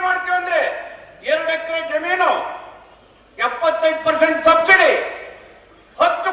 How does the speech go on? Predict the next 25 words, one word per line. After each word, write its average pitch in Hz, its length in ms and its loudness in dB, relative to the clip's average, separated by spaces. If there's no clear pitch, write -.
ಕೋಟಿ 349 260 2
ರೂಪಾಯಿ 330 300 0
ತನಕ 277 240 -4
ಕೆ 294 140 0
ಎಸ್ 330 180 -4
ಎಫ್ 320 140 -4
ಸಿ 302 80 -6
ಲೋನ್ 320 220 4
ನಾಲ್ಕು 262 340 4
ಪರ್ಸೆಂಟ್ 254 400 -2
ಇಂಟ್ರೆಸ್ಟ್. 190 380 -6
ಸಾವಿರಾರು 392 720 10
ಜನ 381 140 2
ಎಸ್ - 140 -8
ಸಿ, 339 160 -6
ಎಸ್ - 160 -8
ಟಿ 311 120 -4
ಯುವಕರು 339 380 4
ಯುವತಿಯರು 311 540 2
ಉದ್ಯೋಗಪತಿ 302 680 2
ಆಗ್ಲಿಕ್ಕೆ 262 400 -2
ಜಮೀನನ್ನು 262 540 -8
ಮಂಜೂರು 240 320 -18
ಮಾಡಿಕೊಟ್ಟಿದ್ದಾರೆ. 220 560 -18
ಜಮೀನನ್ನ 277 480 0